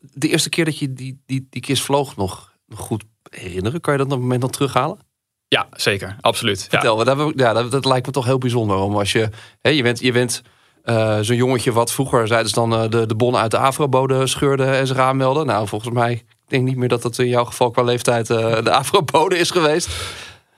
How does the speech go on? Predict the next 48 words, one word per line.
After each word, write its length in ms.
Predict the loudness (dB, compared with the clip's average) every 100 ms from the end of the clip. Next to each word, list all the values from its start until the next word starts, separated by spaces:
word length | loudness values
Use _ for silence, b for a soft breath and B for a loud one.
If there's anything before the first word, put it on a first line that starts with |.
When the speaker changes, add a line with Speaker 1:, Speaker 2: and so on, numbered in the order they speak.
| -6
Speaker 2:
N-, 40 | -2
eh, 460 | 2 2 4 2
nee, 160 | 2 2
dat, 220 | 2 4
eh, 120 | 2
dat 180 | 4 2
niet. 320 | 2 2 0 2
Wel, 260 | 2 2
ik 80 | 0
scheurde 260 | 0 2 4
wel 140 | 2
alle 200 | 2 0
posters 580 | 2 2 4 2 0 2
uit 220 | 2 2
alle 400 | 2 2 2 2
tijdschriften 600 | 2 2 2 0 -2 2
waar 120 | 2 2
ook 100 | 2
maar 140 | 0
iets 180 | 0 0
vliegens 360 | 0 -2 -2
op 120 | -2 -2
stond. 380 | 0 0 -2
En 100 | -4
die 160 | -2 0
hangen 420 | 0 2 0 0
nog 120 | -2 0
steeds 300 | 2 2 2
boven 240 | 0 0
mijn 120 | 0
bed, 240 | 0 0 0
eh, 140 | 0
thuis, 380 | 0 0 0 0
eh, 140 | -2
in 80 | 0
mijn 140 | 0 0
oude 140 | 0
kamer 240 | 0 0
bij 140 | 0 0
mijn 120 | 0
ouders. 380 | 0 0 -2 -4
Dus 120 | 2
Speaker 1:
Ja. 140 | 2 2
Speaker 2:
dat 80 |
is 60 | 0
een 80 | -2
klein, 320 | 2 2 2
eh, 100 | 0